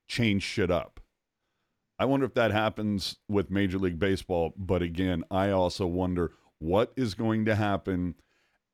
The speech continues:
after a couple of years. 'Cause I can almost, like, this is a decent business plan if you think about it, where it's like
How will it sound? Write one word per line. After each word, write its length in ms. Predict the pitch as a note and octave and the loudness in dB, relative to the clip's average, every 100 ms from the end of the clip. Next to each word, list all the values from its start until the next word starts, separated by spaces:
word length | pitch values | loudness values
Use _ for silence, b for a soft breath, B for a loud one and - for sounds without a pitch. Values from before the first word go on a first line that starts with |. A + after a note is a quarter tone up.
| _ | _
after 680 | G#2 G#2+ G2+ - G#2+ F2+ E2+ F#2+ | -2 0 -2 -2 0 2 0 -4
a 60 | |
couple 380 | - G#2 - G2 | -2 0 2 2
of 40 | F#2+ | 2
years. 200 | F#2+ - | 0 0
'Cause 160 | B2+ | 0
I 80 | D3 | 2
can 140 | - | 2
almost, 260 | G3+ A3+ - | 0 0 0
like, 180 | D3+ D3+ | -2 2
this 160 | F#3+ - | 0 0
is 260 | C4 C4 | 0 2
a 40 | E3+ | 0
decent 460 | G#2 G2+ A2+ G2 | 0 -2 -2 0
business 320 | C3 D#3+ A#2+ | 0 2 0
plan 240 | - A#2 G2+ | -2 -2 -2
if 100 | F2 | -2
you 80 | F#2+ | -2
think 220 | D3+ C3+ | -2 -2
about 260 | G2 F2 D2+ | 0 0 0
it, 80 | F#2+ | 0
where 120 | F#2 | -2
it's 140 | F2+ | 0
like 140 | G2+ | -2